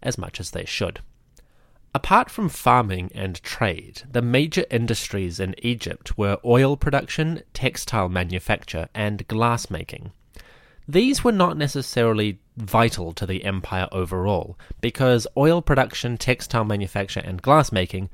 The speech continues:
occurred in essentially every major society of the time. But the Egyptians did provide some noteworthy exports, and their work probably helped keep a few traders and manufacturers in business.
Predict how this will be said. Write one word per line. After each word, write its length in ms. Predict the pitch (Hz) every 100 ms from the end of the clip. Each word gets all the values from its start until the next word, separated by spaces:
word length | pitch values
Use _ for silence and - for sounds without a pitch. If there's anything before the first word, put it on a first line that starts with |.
| - -
occurred 440 | 113 147 147 143
in 280 | 131 123 120
essentially 640 | 131 - 165 156 - 101 -
every 380 | 117 113 110 110
major 340 | 90 90 92
society 600 | - 92 - 104 87 95
of 200 | - 90
the 60 | 95
time. 460 | - 165 95 - - - - - - -
But 320 | 151 160 - - _
the 100 | 196
Egyptians 500 | 190 185 - 156 139
did 220 | - 131 131
provide 420 | 120 104 98 92
some 260 | 110 98
noteworthy 560 | 95 98 - 95 87 95
exports, 640 | 120 - - 90 - - - _ -
and 300 | 156 151 139
their 160 | 156 147
work 400 | 101 101 107 -
probably 320 | 123 113 110
helped 320 | 90 101 -
keep 240 | - 92 -
a 60 | 95
few 240 | - 95
traders 560 | - - 120 90 85 -
and 220 | 90 85
manufacturers 800 | 95 92 87 120 - - 85 -
in 140 | 87
business. 500 | 87 87 - - -